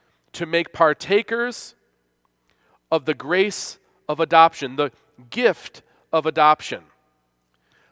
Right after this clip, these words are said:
"by which they are taken into the number," so officially counted as part of his family, "and enjoy the liberties and the privileges of the children of God." Remember being able to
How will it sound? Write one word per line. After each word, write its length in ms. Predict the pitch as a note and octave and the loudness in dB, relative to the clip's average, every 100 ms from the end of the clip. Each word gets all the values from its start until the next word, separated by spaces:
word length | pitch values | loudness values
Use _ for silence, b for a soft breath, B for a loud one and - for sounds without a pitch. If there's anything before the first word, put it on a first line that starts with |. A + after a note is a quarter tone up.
| _ B2 | _ 0
"by 300 | F#3 B3 B3 | 4 4 2
which 560 | D3 C3+ - - - _ _ | 0 -2 -4 -10 -16 _ _
they 140 | D#3+ D#3 | -4 -2
are 80 | |
taken 460 | D3+ - A3 A3 G3+ | -2 -2 -2 -2 -4
into 220 | G3 F3+ | -2 -2
the 100 | F#3 | 0
number," 480 | F3+ F#3+ D#3 G2 E2+ | 2 2 2 -4 -8
so 220 | - D#3+ | -6 -2
officially 480 | C#3+ - B3+ - A3+ | -2 -4 -10 -8 -8
counted 420 | - F#3+ F3 C3 | -2 0 0 -2
as 160 | C#3 - | -6 -10
part 260 | - F3+ F#3 | -2 0 0
of 60 | |
his 140 | F3 - | -6 -6
family, 460 | E3+ D#3+ A2+ F2+ _ _ _ _ _ _ _ _ - | -2 -2 -4 -14 _ _ _ _ _ _ _ _ -8
"and 280 | B3+ B3 | 0 2
enjoy 340 | G3 E3+ G3+ G3+ | 2 0 2 2
the 120 | G3+ | 2
liberties 640 | G3 A#3 A3 - G#3+ G3 | -2 -2 -2 -4 -8 -8
and 120 | G3+ | -6
the 80 | G3 | -6
privileges 560 | - A3 G3 G3 G3 F3 | -2 -2 -2 -4 -4 -6
of 100 | F3+ | -6
the 80 | F#3 | -4
children 340 | G3+ G3 F#3+ | -2 -2 -2
of 100 | D#3+ | -2
God." 320 | E3+ D#3 A2+ b b b | 4 4 4 b b b
Remember 440 | F3+ G#3 F#3+ E3+ b b - D3 | -4 -2 -2 -4 b b -20 -10
being 180 | F#3+ F#3 | -6 -2
able 180 | F#3 F#3 | -4 -2
to 200 | E3+ | -4